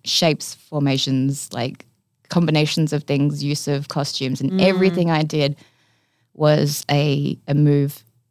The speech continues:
Speaker 1: that had been done in the correct era, and it's just
Speaker 2: Ah.
Speaker 1: seasoning, I like to call it, that I put on top
Speaker 2: <laughs>
Speaker 1: to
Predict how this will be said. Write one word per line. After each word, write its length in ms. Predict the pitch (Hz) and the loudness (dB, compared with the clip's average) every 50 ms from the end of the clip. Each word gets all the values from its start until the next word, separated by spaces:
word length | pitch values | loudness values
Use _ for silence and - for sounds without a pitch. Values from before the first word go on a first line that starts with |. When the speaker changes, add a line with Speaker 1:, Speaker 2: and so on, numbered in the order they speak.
| _ _ _ | _ _ _
Speaker 1:
that 300 | 160 147 - - - _ _ _ _ _ _ _ _ - | -2 -2 -2 -2 -4 _ _ _ _ _ _ _ _ -10
had 240 | - - 160 151 - | -6 -4 -4 -4 -2
been 180 | - 147 151 147 | -2 -2 -2 0
done 380 | - 147 143 143 139 147 151 - | 0 0 0 0 0 -2 -2 -2
in 140 | - 151 156 | -2 -2 0
the 80 | 151 151 | -2 -2
correct 360 | - - 156 160 - - - - | -2 -4 -4 -4 -4 -6 -8 -6
era, 420 | 143 135 131 131 135 - - - - - | -4 -4 -2 -2 -4 -4 -6 -8 -10 -8
and 240 | - 147 147 147 147 | -6 -4 -4 -4 -4
it's 140 | - 147 - | -6 -8 -8
just 280 | - 147 147 - - - | -8 -8 -8 -10 -10 -10
Speaker 2:
Ah. 560 | 185 180 175 185 196 196 190 180 170 156 151 147 _ _ _ _ _ _ _ _ _ | -10 -8 -8 -6 -4 -4 -4 -4 -6 -8 -10 -14 _ _ _ _ _ _ _ _ _
Speaker 1:
seasoning, 720 | - 202 208 202 180 170 165 156 143 135 135 139 143 156 _ _ _ - | 2 4 4 6 6 6 4 4 4 4 2 0 -2 -4 _ _ _ -10
I 100 | - 147 | -6 -6
like 120 | 147 - | -6 -4
to 80 | - 170 | -4 -6
call 260 | - - 170 156 151 147 | -4 -2 -2 0 0 0
it, 100 | 147 - | -2 -2
that 100 | 156 147 | -2 -2
I 60 | 147 | 0
put 240 | 143 311 320 170 160 | 2 2 2 4 4
on 160 | 156 147 156 | 4 2 2
top 400 | - 294 185 160 151 - - - | 0 0 2 2 2 0 -2 -6
Speaker 2:
<laughs> 1120 | 269 - - 247 247 - _ 247 - _ _ _ _ _ _ _ _ _ _ _ _ _ - | -14 -12 -14 -16 -18 -16 _ -20 -20 _ _ _ _ _ _ _ _ _ _ _ _ _ -6
Speaker 1:
to 600 | - 185 160 156 156 151 156 - - - - | -2 0 2 2 2 2 0 0 -2 -4 -8